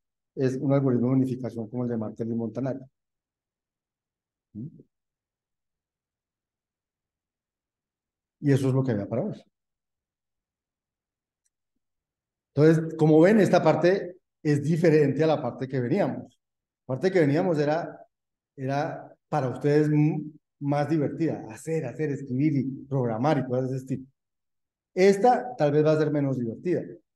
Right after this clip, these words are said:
Pero es la fundamentación teórica de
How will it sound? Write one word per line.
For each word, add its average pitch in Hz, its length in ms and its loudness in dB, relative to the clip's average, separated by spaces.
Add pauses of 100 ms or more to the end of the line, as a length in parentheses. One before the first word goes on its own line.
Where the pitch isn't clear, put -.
(520)
Pero 214 300 6
es 175 320 2
la 139 140 -2
fundamentación 120 760 -4
teórica 143 540 0 (400)
de 123 360 -2